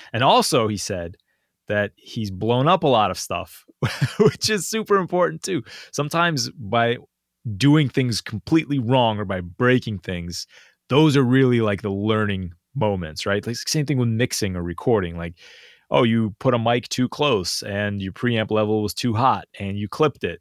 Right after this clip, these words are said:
Well, guess what? You probably will never make that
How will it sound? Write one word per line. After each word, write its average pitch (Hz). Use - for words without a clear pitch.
Well, 107
guess 107
what? 92
You 92
probably 127
will 110
never 110
make 104
that 95